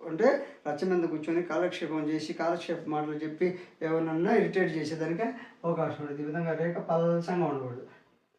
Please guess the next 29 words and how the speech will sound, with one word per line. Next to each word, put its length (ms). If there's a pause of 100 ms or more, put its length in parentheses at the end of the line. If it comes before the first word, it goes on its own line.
(220)
చూడండి, 360
ఇలా 220
పల్-, 260 (1040)
పల్సంగా 580 (420)
ఉండకూడదు, 360 (360)
ఇట్లా 160 (120)
మందంగా 500 (100)
కూడా 180
ఉండకూడదు, 380 (320)
ఇట్లా 240
సన్నంగా 600
కూడా 160
ఉండదు. 180
అంటే 120 (100)
బుద్ధి 260
రేఖ 220 (460)
సన్నంగా 480
ఉండకూడదు, 440
మందంగా 380 (100)
ఉండదు, 280
పలసంగా 320 (360)
బాగా 280 (380)
ఇటుక 280
వర్ణం 340
కలిగి 300 (420)
నీట్గా 640
ఉండాలి. 300 (240)
చూడండి, 260 (800)
ఇటుక 180